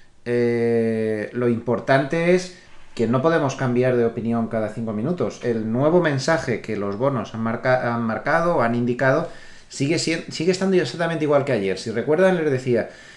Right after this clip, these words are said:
es que aunque suba todo lo bajado, me da igual. El mensaje es nuevo, es diferente. El mercado ahora dice, sobre todo el mercado de bonos, a pesar de esta fuerte corrección de, de hoy,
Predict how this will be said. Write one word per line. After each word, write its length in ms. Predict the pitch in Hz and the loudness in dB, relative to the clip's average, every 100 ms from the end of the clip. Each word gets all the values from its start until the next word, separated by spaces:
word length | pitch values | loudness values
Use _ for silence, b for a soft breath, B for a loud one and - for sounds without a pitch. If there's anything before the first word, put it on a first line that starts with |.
| B | B
es 120 | 131 | 2
que 100 | 180 | 4
aunque 200 | 185 151 | 4 4
suba 380 | 131 170 185 180 | 2 6 6 8
todo 260 | 170 170 156 | 6 6 6
lo 140 | 151 | 8
bajado, 560 | 139 - 156 160 175 B B B B | 6 6 6 6 4 B B B B
me 120 | 123 | 0
da 100 | 143 | 4
igual. 320 | 156 185 - - B B 131 | 6 6 6 0 B B -2
El 100 | 131 | 0
mensaje 680 | 131 160 156 190 185 - | 2 2 4 4 4 0
es 280 | 165 - - - - | -2 -4 -14 -18 -4
nuevo, 480 | 135 175 147 107 | 2 4 4 4
es 100 | 135 | 2
diferente. 640 | 147 135 147 131 107 90 82 B B B - | 2 0 2 2 0 -6 -14 B B B -4
El 500 | 123 123 120 120 120 | 0 4 6 4 4
mercado 480 | 120 120 143 147 | 0 2 4 6
ahora 300 | 135 131 127 | 6 6 6
dice, 560 | 147 185 - 226 226 - - | 6 4 2 0 0 -6 -12
sobre 260 | - 107 104 | -8 -4 -2
todo 180 | 127 127 | 0 0
el 60 | |
mercado 320 | 113 104 113 107 | 0 -2 -2 -2
de 80 | |
bonos, 400 | 107 135 190 - - | 0 2 0 -2 -6
a 140 | 123 | -6
pesar 480 | 101 - 127 120 107 | -6 0 4 4 2
de 80 | 110 | -2
esta 180 | - | -4
fuerte 320 | 113 123 - 113 | -4 -2 -2 -2
corrección 560 | 113 110 - 113 110 | -4 -6 -4 -4 -4
de, 380 | 104 101 98 98 | -4 -4 -4 -4
de 120 | 98 | -4
hoy, 240 | 117 196 | -2 -2